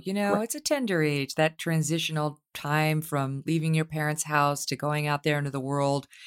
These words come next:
Speaker 1: You're not yet fully cooked. You know, you, you don't have all the skills you need to,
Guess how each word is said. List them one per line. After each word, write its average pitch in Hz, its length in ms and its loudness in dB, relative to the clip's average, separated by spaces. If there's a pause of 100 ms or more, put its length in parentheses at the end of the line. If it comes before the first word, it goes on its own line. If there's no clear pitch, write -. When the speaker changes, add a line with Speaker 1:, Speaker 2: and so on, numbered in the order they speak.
(260)
Speaker 1:
You're 185 100 2
not 180 260 4
yet 180 280 4
fully 170 240 2
cooked. 170 560 0 (420)
You 165 100 2
know, 165 120 6
you, 165 300 4 (280)
you 208 80 0
don't 226 160 4
have 180 300 4
all 151 180 2
the 147 80 2
skills 143 400 0
you 151 80 -2
need 143 440 0
to, 135 160 0